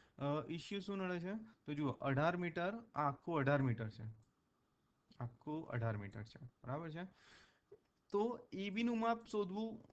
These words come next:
કંઈક તમને લાગે છે પોસિબિલિટી કઈ રીતે મળી શકે? યસ, તો હું તમને શીખવાડું. જુઓ, આ બાર છે, તો ઈ ડી જેટલું આ બી સી થશે, એટલે આટલું બાર છે, તો આટલું છ હશે, એટલે મને મળી ગયું એ બી છ. એટલે મારો આ કેસ સોલ્વ થઈ ગયો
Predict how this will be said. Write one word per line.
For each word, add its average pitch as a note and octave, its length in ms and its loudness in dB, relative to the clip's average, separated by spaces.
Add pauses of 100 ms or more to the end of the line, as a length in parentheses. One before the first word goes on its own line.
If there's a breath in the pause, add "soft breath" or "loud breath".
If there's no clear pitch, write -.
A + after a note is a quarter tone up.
(540)
કંઈક F#3+ 200 -6
તમને G#3 180 0
લાગે G3+ 260 0
છે A#3+ 60 -2
પોસિબિલિટી G3+ 580 -2
કઈ G#3+ 100 -2
રીતે F#3+ 140 0
મળી G3 220 -2
શકે? F#3+ 240 -4 (320)
યસ, C3 280 0
તો C#3+ 80 -4
હું D3+ 140 -2
તમને D3 200 -2
શીખવાડું. A#2 380 -2
જુઓ, A#2+ 140 0
આ C#3+ 240 2
બાર D#3 280 6
છે, G3+ 160 -2 (640)
તો - 160 -4
ઈ E3+ 180 0
ડી G3+ 160 2
જેટલું F3+ 600 2 (160 loud breath)
આ C#3 80 -2
બી D3+ 180 0
સી F#3+ 140 -2
થશે, G3 200 0
એટલે F#3+ 140 4
આટલું E3 260 2
બાર E3+ 220 6
છે, G#3 180 -2 (240)
તો D3+ 60 -8
આટલું E3 640 -2 (300)
છ - 140 -8
હશે, D#3+ 640 2 (120)
એટલે D3 120 2
મને D3+ 160 2
મળી D#3 280 2
ગયું D#3+ 340 -2 (200 loud breath)
એ C3+ 120 4
બી F#3+ 300 -2 (180)
છ. - 20 0 (680)
એટલે D#3 140 0
મારો F3 180 4
આ F3 120 6
કેસ F3+ 200 -2
સોલ્વ D3 280 4
થઈ A#2+ 140 2
ગયો G#2 180 -4